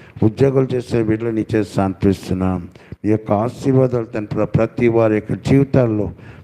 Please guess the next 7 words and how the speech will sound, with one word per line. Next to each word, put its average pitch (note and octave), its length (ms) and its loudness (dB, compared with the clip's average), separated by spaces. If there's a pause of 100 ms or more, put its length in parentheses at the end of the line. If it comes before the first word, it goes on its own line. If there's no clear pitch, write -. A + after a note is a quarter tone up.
మీరు G2+ 140 4
కుమ్మరించమని A2 720 0
ప్రార్థిస్తున్నారు. F#2+ 840 -2
దానికి F#2+ 320 -2
స్తోత్రాలు F#2+ 520 -2
తండ్రి F#2 220 -6
ప్రభా. F#2+ 400 -2